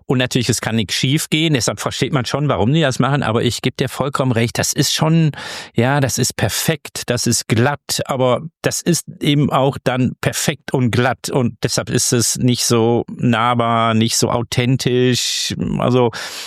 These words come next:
ja, da würde ich mir tatsächlich auch vielleicht so ein Mix, ja, wäre vielleicht ganz gut. Also, dass man sozusagen dieses Live-Event macht und dann so Filmchen einspielt.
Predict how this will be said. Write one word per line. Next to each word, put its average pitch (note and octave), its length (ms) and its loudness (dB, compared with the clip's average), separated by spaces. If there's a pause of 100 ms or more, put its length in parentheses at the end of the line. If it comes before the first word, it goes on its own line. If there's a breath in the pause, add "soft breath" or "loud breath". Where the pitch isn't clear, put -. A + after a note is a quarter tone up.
(180 loud breath)
ja, A2+ 260 -2
da A#2+ 160 0
würde C3 140 0
ich - 80 -2
mir A#2+ 100 0
tatsächlich A2+ 680 -2
auch G#2 380 0 (360 loud breath)
vielleicht F#3 260 -2
so D#3 80 0
ein C3 160 2
Mix, - 540 -2
ja, C#3 380 0
wäre A2 180 2
vielleicht G#2+ 340 -2
ganz A#2 280 -2
gut. B2 280 2
Also, A#2 220 -2
dass G2+ 240 -2
man A2 320 2
sozusagen G#2 720 2
dieses G2 320 -2
Live-Event C3+ 580 0
macht C3 260 -2
und A2+ 120 2
dann A2+ 160 0
so A2 100 0
Filmchen C#3 460 -2
einspielt. B2+ 640 0